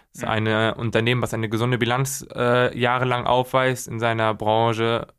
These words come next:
Speaker 1: Marktführer ist, äh, von dem wird angenommen, dass es in der Zukunft krisensicher agiert.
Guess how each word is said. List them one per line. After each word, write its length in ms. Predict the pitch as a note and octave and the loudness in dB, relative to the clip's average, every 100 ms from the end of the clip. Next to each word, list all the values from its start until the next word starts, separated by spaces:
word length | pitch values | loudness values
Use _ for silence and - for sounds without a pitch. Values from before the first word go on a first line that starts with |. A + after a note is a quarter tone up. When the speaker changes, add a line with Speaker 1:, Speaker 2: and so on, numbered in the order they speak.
| - | -8
Speaker 1:
Marktführer 720 | A2+ A#2 A#2+ - B2+ A#2+ B2 | -2 0 -2 -4 -2 2 2
ist, 220 | B2 B2 - - - _ _ - | 0 -2 -10 -20 -20 _ _ -4
äh, 180 | A2+ A2 | -2 -2
von 160 | A2+ | 0
dem 100 | A#2 | 0
wird 160 | A2+ - | 0 -2
angenommen, 420 | A#2 A#2 A#2 A2+ | -4 -2 0 -2
dass 160 | A2 - | -4 -6
es 120 | - | -8
in 60 | |
der 100 | G#2+ | -8
Zukunft 400 | - A#2 A2 G#2 | -6 -6 -6 -10
krisensicher 520 | - A#2+ A2 G#2+ G2+ G#2+ | -6 -4 -2 -4 -4 -4
agiert. 420 | G#2+ A#2+ E3 | -2 0 -2